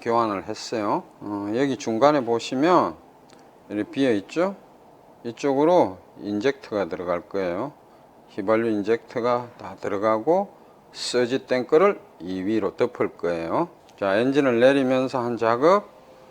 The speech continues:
어, 아래 보시면 엔진 마운트, 엔진 밈이라 그러죠. 음, 교환하기 굉장히 힘들잖아요, 그죠? 미리 교환을 해놨습니다.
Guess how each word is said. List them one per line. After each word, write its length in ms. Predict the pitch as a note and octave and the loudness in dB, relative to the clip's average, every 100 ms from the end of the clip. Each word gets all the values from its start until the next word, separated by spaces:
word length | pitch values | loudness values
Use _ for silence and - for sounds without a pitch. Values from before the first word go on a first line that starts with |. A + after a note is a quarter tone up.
| - - | -20 -16
어, 320 | G2 G2 G2+ - | -8 -6 -4 -6
아래 300 | - A2+ A2 | -2 0 0
보시면 720 | G#2+ A2 - A#2+ D3+ G3+ G#3 - - - - - - - - - | 0 -2 -4 0 0 0 -6 -16 -20 -20 -20 -20 -20 -20 -20 -6
엔진 360 | A#2 B2 B2+ | -2 0 0
마운트, 540 | G#2 A2 C3+ C3+ A#2+ F2 - - - - | 2 2 2 -2 -6 -8 -12 -20 -20 -6
엔진 320 | A2+ A#2+ A#2+ | -4 -2 0
밈이라 360 | B2+ C3+ A#2 G#2 | 0 0 0 0
그러죠. 500 | G2 G2+ C#3 G3+ G3 - - | -2 -2 -2 -2 -6 -20 -16
음, 240 | F#2 F#2 - _ _ - | -14 -14 -18 _ _ -4
교환하기 500 | C#3+ C#3+ C3+ C3 G#2+ | 2 2 2 0 0
굉장히 360 | - E3+ F3+ C#3+ | 4 4 4 0
힘들잖아요, 600 | D3 D3 C#3+ A#2+ G2+ F2+ | 0 0 2 0 -2 -4
그죠? 240 | F2+ D3 F#3 - - - - - - - _ _ _ - | -4 -4 -6 -16 -20 -20 -20 -20 -20 -20 _ _ _ -16
미리 420 | - A#2+ A2 F#2 - | -6 -2 0 -2 -6
교환을 380 | - A#2 A2 E2+ | -2 0 0 -4
해놨습니다. 840 | G2 B2+ B2+ G#2+ F2 D#2+ F2 D#3+ | -2 0 0 -6 -8 -6 -2 -2